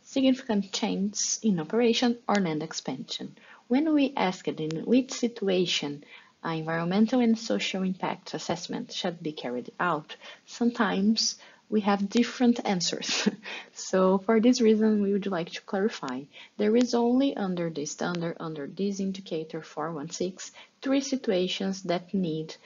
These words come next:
when happens, need to be covered by environmental and social impact assessment. They are major change to the workfor-, the workforce, sorry, so,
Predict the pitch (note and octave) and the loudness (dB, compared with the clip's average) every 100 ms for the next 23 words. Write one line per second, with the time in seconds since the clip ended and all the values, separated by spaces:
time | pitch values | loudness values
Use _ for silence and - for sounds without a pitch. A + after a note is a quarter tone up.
0 | - - - - F#3 G3 D#3+ - E3 - | -20 -20 -14 -2 0 2 -2 -2 -2 -4
1 | - _ _ G3+ F#3 F3+ F3 - F3+ F3 | -12 _ _ 0 2 -2 -6 -4 -2 -2
2 | E3+ - _ _ _ _ _ E3 E3 E3 | -4 -8 _ _ _ _ _ -8 -4 -4
3 | D#3+ D#3 - - - - - E3 D#3 D#3 | -2 -4 -6 -14 -20 -8 4 4 4 2
4 | D#3 D#3+ D#3+ D#3 D#3+ D3+ D3+ D3 D#3+ D#3+ | 0 0 0 0 0 0 0 -2 -2 -2
5 | D#3+ D#3 - D3 - C#3+ - E3+ E3+ C#3 | -4 -6 -4 -4 0 -2 -2 -4 -2 -4
6 | C3 - - - - - A#2+ A2 - - | -4 -8 -6 -2 -2 -2 -4 -4 -8 -14
7 | - - - E3 F3+ F3+ D#3 A#2 A2+ - | -14 -14 -10 0 4 4 4 0 -2 -8
8 | _ _ _ _ _ _ _ - - G3+ | _ _ _ _ _ _ _ -20 2 8
9 | A3+ A#3+ C4 C4 - F#3 E3+ E3+ F#3+ - | 8 8 6 4 0 -2 -2 -2 -4 -6
10 | - - _ _ _ - E3+ C#3 C3+ - | -10 -14 _ _ _ -4 -2 0 -2 -4
11 | - C4 B3 G3 E3+ D#3 D#3+ D#3+ F3+ A#3 | -4 -4 -2 -2 -2 -4 -4 -2 -2 -2
12 | - C#4 C#4 - - A3 G3+ A3 A3+ F3+ | -2 0 0 -4 -6 -4 -2 0 0 -2
13 | F#3 | -6